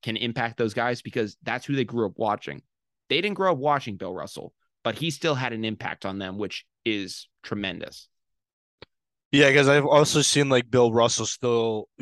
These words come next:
Speaker 2: go to some of the games. He still goes to, you know,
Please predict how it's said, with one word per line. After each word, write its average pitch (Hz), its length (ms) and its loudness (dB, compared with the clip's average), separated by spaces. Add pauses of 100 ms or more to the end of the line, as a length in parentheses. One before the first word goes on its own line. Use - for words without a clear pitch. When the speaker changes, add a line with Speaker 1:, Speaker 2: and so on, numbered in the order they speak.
Speaker 2:
go 123 160 2
to 117 100 0
some 120 280 -4
of 113 80 -8
the 113 80 -12
games. 110 560 -6
He 110 100 -4
still 113 520 4
goes 110 420 0
to, 107 340 -4 (160)
you 117 80 -10
know, 98 400 -4